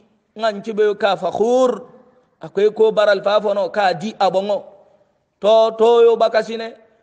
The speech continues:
Ba membine ka ko di mbongo. Ndon nan hansine no. Bongo bisani boro. Akwai ko bara jirman kai. Hango yo kuna fono ya. To,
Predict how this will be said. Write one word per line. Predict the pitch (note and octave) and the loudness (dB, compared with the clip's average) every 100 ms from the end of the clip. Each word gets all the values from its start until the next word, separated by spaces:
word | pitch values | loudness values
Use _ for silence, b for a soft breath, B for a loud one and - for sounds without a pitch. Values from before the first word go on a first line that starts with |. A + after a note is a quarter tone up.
| _ _ | _ _
Ba | F3 G3+ A#3 B3+ | -4 0 2 0
membine | A#3+ A3+ A3 G#3+ A3 A3 | -4 -8 -8 -10 -6 -4
ka | A3 G#3+ | -4 -2
ko | G#3 G3 | -2 -2
di | E3 F#3 | -4 -12
mbongo. | F3+ F#3+ F3 D3 - _ - | -8 -6 -6 -8 -12 _ -16
Ndon | G#3 F3 G3 F3+ | -14 -4 -2 -2
nan | F3 F#3 | -6 -4
hansine | F#3+ F3+ F3+ E3 E3+ | -4 -4 -4 0 0
no. | E3+ - - - _ _ _ _ _ _ _ _ _ _ _ _ _ _ _ _ _ E3+ | 0 -4 -14 -20 _ _ _ _ _ _ _ _ _ _ _ _ _ _ _ _ _ -12
Bongo | D#3+ A3 A#3+ D4 D#4 | -2 0 4 2 2
bisani | C#4 A#3+ C4+ C4 C4 | -2 -2 -2 -2 0
boro. | C4 B3+ B3 A#3+ - - _ _ - | 4 6 4 2 -4 -18 _ _ -8
Akwai | F#3 A3 A3 | -4 -4 -2
ko | A3+ A3 | -4 -2
bara | G#3 G3+ | -2 -2
jirman | F#3 G#3 G#3 G#3 G3+ _ | -6 -10 -8 -8 -12 _
kai. | - A3+ A3+ - _ _ _ _ _ - | -8 -8 -10 -16 _ _ _ _ _ -6
Hango | A3+ A3+ A#3 | -4 -4 -4
yo | A3+ A3+ | -2 -4
kuna | A3+ A3+ G3+ | -6 -2 0
fono | G#3 A3 G#3 | 0 2 2
ya. | F#3 F#3 - - _ _ _ _ _ | 2 -2 -10 -20 _ _ _ _ _
To, | F3+ | -10